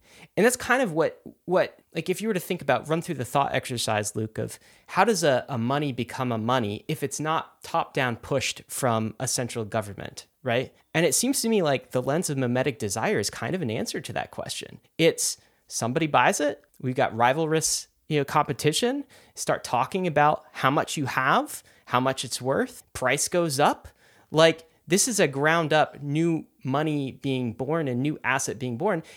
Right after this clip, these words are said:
And it's almost like a microcosm of what we were just talking about with, uh, with the N F Ts. It's like, and what's interesting to me is, like, you got Act One, which is the internet accelerator propagation, right?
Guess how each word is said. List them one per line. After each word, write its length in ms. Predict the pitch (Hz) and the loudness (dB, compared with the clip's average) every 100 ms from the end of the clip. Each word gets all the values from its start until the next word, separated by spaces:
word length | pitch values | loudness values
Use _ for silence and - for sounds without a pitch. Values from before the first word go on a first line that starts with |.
| - | -6
And 80 | 170 | -2
it's 100 | 175 | 2
almost 240 | 220 285 | 2 2
like 140 | - 190 | 0 0
a 40 | |
microcosm 640 | 147 160 165 - 143 135 135 | 0 0 -2 0 0 0 -2
of 180 | 123 139 | -2 0
what 100 | 113 | 0
we 60 | |
were 80 | 135 | 0
just 180 | 131 - | -2 -2
talking 260 | 135 127 | -2 -2
about 220 | 127 123 123 | -2 -2 0
with, 220 | 131 - | -4 -2
uh, 180 | 127 131 | -2 -2
with 100 | 143 | -4
the 120 | - | -4
N 100 | 139 | -2
F 100 | 139 | -4
Ts. 400 | - 233 - - - _ - _ | -4 -6 -6 -8 -12 _ -20 _
It's 160 | - 143 | -4 4
like, 240 | 165 156 - - - - | 4 4 -2 -20 -20 4
and 200 | 226 208 | 4 4
what's 220 | 185 214 - | 4 4 4
interesting 500 | 254 277 - 175 139 | 0 0 -2 0 -2
to 120 | 147 | 0
me 220 | 165 147 | 2 2
is, 160 | 113 - | 2 0
like, 240 | 117 - | -2 -2
you 80 | 131 | 2
got 160 | 147 - | 2 4
Act 260 | 147 139 - | 2 0 0
One, 320 | 143 127 110 | 0 2 0
which 160 | 120 - | -2 -4
is 120 | 113 | -6
the 100 | 123 | -4
internet 480 | 135 127 101 104 - | -2 -2 -2 -2 -8
accelerator 720 | 139 - 131 120 110 117 117 - | -6 -2 0 0 -2 -2 -6 -2
propagation, 800 | 127 - 110 120 110 - 80 113 | 0 0 -2 -2 -2 -4 -6 -4
right? 280 | 104 131 | -2 -2